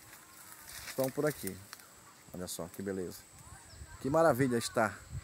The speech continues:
com eles. Estar também na natureza. Glória a Deus.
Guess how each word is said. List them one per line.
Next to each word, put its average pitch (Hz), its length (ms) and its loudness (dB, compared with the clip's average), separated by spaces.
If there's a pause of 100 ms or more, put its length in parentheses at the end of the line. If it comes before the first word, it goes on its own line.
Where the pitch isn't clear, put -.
(140)
com 107 200 2
eles. - 380 -2 (2500)
Estar 127 360 6 (280)
também 104 280 2
na 90 140 0
natureza. 85 680 2
Glória 92 320 4
a - 20 2
Deus. - 560 -2